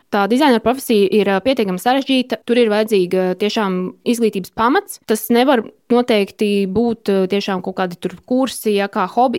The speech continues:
Nu, hobija līmenī, protams, jā, bet ja tu gribi profesionāli ar to nodarboties, jā, tad vismaz, ā, tie seši gadi ir kaut kur, ā, jāmācās, ā, nopietni, jo tur ir tehniskās zināšanas, ā, ergonomika, ma-, materiāla mācība,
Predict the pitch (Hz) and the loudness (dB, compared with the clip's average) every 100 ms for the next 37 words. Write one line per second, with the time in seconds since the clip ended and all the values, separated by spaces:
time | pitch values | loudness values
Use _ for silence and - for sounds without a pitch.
0 | 262 302 - 349 330 269 285 269 240 214 | -2 -2 0 2 2 2 4 4 4 4
1 | 269 214 165 - 170 170 185 202 214 220 | 2 2 -2 -4 -4 -2 -2 -2 0 0
2 | 233 269 285 - 269 240 220 214 254 269 | 0 0 -2 0 2 2 0 2 2 2
3 | 202 190 202 202 208 208 214 190 240 - | 2 0 0 -2 -2 -2 -4 -2 -2 0
4 | 240 240 214 202 196 190 185 185 196 185 | 0 0 0 0 2 2 0 -4 -4 -2
5 | 185 185 208 240 - 214 214 208 196 190 | -4 -4 -6 -6 -8 -6 -2 -2 0 0
6 | 180 180 185 190 202 196 185 190 185 185 | 0 0 -2 -2 -4 -4 -6 -6 -6 -6
7 | 185 180 175 175 175 175 175 175 - 180 | -8 -6 -6 -6 -6 -6 -6 -8 -8 -8
8 | 180 175 170 - 196 180 - - 180 175 | -6 -6 -8 -8 -6 -6 -8 -10 -8 -4
9 | 185 196 190 170 175 185 180 180 175 175 | -2 -2 -2 -2 -2 -4 -2 -2 -2 -4
10 | 175 175 202 196 - - 262 311 - 247 | -4 -4 -2 -2 -4 -4 -2 -2 0 0
11 | 220 254 240 208 226 220 208 220 202 196 | 2 2 2 0 0 0 -2 -2 0 0
12 | 202 220 233 226 208 202 202 196 - 202 | 0 0 0 0 0 0 0 -2 -2 -4
13 | 202 - - - _ _ 202 202 196 196 | -4 -8 -20 -20 _ _ 0 2 2 2
14 | 208 208 214 196 202 196 185 202 202 185 | 0 0 0 0 2 0 0 0 0 0